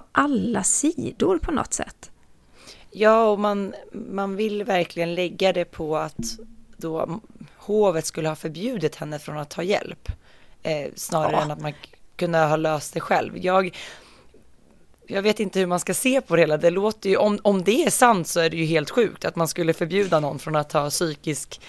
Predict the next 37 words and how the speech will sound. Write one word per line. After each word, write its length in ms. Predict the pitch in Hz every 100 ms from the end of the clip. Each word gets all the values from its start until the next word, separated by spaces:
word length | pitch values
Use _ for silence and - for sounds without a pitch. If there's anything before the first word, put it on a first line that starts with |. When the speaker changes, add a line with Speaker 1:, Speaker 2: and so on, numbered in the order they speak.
| -
Speaker 2:
psykologisk 600 | - - 214 190 165 160
hjälp 540 | 180 202 165 160 - -
när 140 | 165 160
man 180 | 160 156
mår 200 | 156 151
som 200 | - 151
allra 260 | 147 147
sämst. 480 | - - 165 - - - - - - - -
Speaker 1:
Ja, 200 | - 220 202
och 120 | 170 240
man 140 | 262
måste 340 | 262 262 - 233
komma 300 | 233 196 170
ihåg, 400 | 165 147 156 151
ja, 100 | -
alla 200 | 190 185
ni 120 | 180
som 140 | 175
lyssnar 280 | 170 - 160 156
också, 280 | - 190 -
när 140 | 190
ni 140 | 175 165
ser 180 | - 160
den 100 | 156
här 80 |
serien, 340 | 160 156 151 - -
kom 380 | - 262 254
ihåg, 440 | 247 185 151 214 220
det 100 | 214
här 200 | 202 196
är 60 | 160
Harry 440 | - 180 165 165 -
och 60 |
Meghans 680 | 170 160 143 160 165 151 -
sida 320 | - 165 151
av 40 | 156
saken. 640 | 165 147 - 185 202